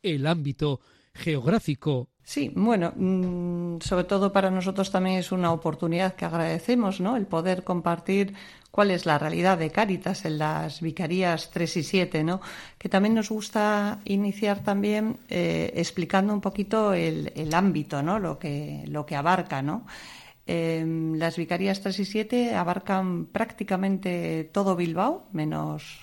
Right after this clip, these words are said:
Speaker 2: Zorroza, y el municipio de Etxebarri y Radio, y, mm, eh, Basauri,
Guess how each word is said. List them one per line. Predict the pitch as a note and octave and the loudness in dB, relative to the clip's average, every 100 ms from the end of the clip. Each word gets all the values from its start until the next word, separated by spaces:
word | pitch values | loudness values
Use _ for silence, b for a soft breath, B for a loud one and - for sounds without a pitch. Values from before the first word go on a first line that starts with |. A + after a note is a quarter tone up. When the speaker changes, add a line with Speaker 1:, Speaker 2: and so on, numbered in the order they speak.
| - | -12
Speaker 2:
Zorroza, | - D3 G#3 G#3+ C#4+ - - B B B B B B - | -4 0 0 0 -4 -4 -14 B B B B B B -10
y | - G3+ F#3+ F3+ F3 | 2 4 4 4 2
el | E3+ E3+ | 2 2
municipio | E3 E3 F3 F#3 E3+ D#3 | 2 0 0 0 2 2
de | D3+ | 0
Etxebarri | - G#3+ A#3+ B3 B3+ C4+ C#4 - | 0 2 2 2 2 0 -2 -2
y | F#3 F3 | 0 0
Radio, | F3+ G3+ G#3+ G3+ G3 G3 | 2 0 0 0 0 0
y, | F#3+ F#3 F3+ F3 | 0 0 0 0
mm, | E3+ E3+ E3 D#3+ - - | 0 0 0 -2 -6 -8
eh, | E3 E3 E3 D#3 D#3+ D#3 D#3 | -2 0 0 0 -2 -4 -2
Basauri, | D#3+ G3 A3 A#3 C4+ D#4 | 0 2 2 4 2 2